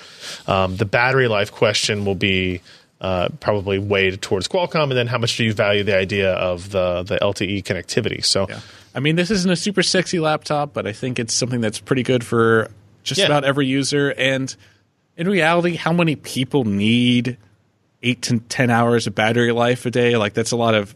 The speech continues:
Speaker 2: people, like, business travelers and stuff. I mean, students
Speaker 1: Yeah.
Speaker 2: have, have A C ports in a lot of rooms now, so five to six hours will get you through a study
Speaker 1: Probably
Speaker 2: session
Speaker 1: would.
Speaker 2: in the library. Like,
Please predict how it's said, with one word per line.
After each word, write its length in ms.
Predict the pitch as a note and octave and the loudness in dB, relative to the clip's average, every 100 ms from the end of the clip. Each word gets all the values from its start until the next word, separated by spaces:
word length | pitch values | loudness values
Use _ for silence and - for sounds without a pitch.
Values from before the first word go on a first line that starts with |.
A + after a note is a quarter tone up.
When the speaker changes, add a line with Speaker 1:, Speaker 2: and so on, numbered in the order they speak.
| - | -12
Speaker 2:
people, 240 | - A#2 A2+ | -6 -4 -4
like, 120 | G2+ | -2
business 300 | G#2+ G#2 G#2 | -2 -2 -2
travelers 580 | - G2+ F#2+ G2 G2 G2 | 0 0 2 0 -2 -2
and 60 | |
stuff. 260 | - G2+ F#2+ | -2 -2 -2
I 20 | |
mean, 120 | G#2 G2 | -4 -4
students 540 | - B2 A2+ A2 G#2 | -2 0 0 0 0
Speaker 1:
Yeah. 180 | A3 A2 | 0 2
Speaker 2:
have, 220 | G#2+ - - - - | -2 -6 -20 -14 -4
have 200 | C3 B2 | -4 -2
A 120 | D3+ | -2
C 180 | D3+ D#3+ | 0 -2
ports 340 | D3+ D#3 C#3 C#3+ | 0 0 0 0
in 60 | |
a 60 | C3 | 0
lot 180 | B2+ B2 | 2 2
of 120 | A#2 | 2
rooms 280 | B2 A#2+ B2+ | 0 -2 -2
now, 220 | A#2+ A#2+ | 0 0
so 180 | - A#2 | -2 -4
five 300 | - E3 C#3+ | 0 0 0
to 80 | |
six 240 | - D#3 - | -2 -4 0
hours 360 | B2+ B2+ B2 | 0 2 0
will 60 | A#2 | -2
get 120 | A#2 | -6
you 100 | A2+ | -4
through 240 | A2+ A#2 A2+ | -4 -4 -4
a 40 | |
study 220 | - A2 | -2 -2
Speaker 1:
Probably 300 | A2+ C5 D3+ | 0 2 2
Speaker 2:
session 100 | B2+ | 2
Speaker 1:
would. 160 | A2 G#2 | 2 2
Speaker 2:
in 20 | G#2+ | 2
the 20 | |
library. 600 | G#2 G#2 G#2 G#2+ G#2 G#2 | 2 0 0 0 0 -2
Like, 260 | G2+ G2 | -4 -6